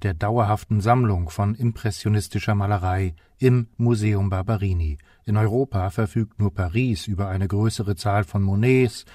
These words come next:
Hasso Plattner steht nun in einer Reihe mit Johann Friedrich Städel, dem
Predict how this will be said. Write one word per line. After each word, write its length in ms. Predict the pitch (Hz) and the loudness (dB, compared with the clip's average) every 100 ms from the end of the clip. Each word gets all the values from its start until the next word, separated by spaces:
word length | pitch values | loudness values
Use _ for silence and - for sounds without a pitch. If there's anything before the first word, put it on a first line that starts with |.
| - - - | -20 -20 -6
Hasso 240 | 98 - | -4 -4
Plattner 460 | 92 117 110 110 107 | -2 -2 0 0 -2
steht 260 | - 107 110 | 0 -2 0
nun 320 | 113 120 117 | 2 2 2
in 140 | 104 | 2
einer 240 | 104 110 98 | 2 0 2
Reihe 240 | 120 110 | 2 2
mit 180 | 101 92 | 2 0
Johann 300 | 113 107 110 | 0 0 0
Friedrich 400 | 117 110 110 - | 0 0 -2 -2
Städel, 480 | - 117 117 110 95 | 0 0 2 0 0
dem 260 | 98 90 | -2 -4